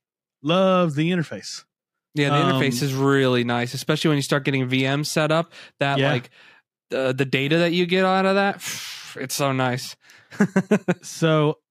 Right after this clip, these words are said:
Speaker 1: what I did was, and I should credit this guy.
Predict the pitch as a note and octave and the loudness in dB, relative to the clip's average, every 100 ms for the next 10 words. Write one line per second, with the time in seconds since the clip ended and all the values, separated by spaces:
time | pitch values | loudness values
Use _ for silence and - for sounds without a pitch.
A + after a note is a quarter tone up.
0 | - - - D#3+ G3+ E3+ A#2+ E3+ D3 C3+ | -20 -16 -2 0 2 2 2 0 2 0
1 | C3+ C3 A#2+ C3 - E3+ - E3 D3 A#2+ | 0 -2 -4 -4 -4 -4 -2 0 0 0
2 | B2+ B2 - B2+ A#2+ B2 B2 | -4 -6 -6 -4 -2 -2 -4